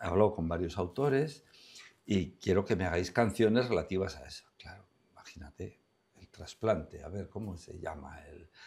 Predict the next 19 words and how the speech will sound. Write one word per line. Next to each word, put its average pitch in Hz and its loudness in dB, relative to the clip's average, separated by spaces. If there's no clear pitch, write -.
la 95 0
canción? 90 4
El 95 6
hígado, 85 4
el 90 -6
nuevo 107 4
hígado, - -4
yo - -2
qué 110 -2
sé, - -6
no 120 0
sé. 85 -6
Bueno, 135 6
pues 98 0
me 101 4
puse 110 4
a, 87 2
a - 0
hacerla 117 2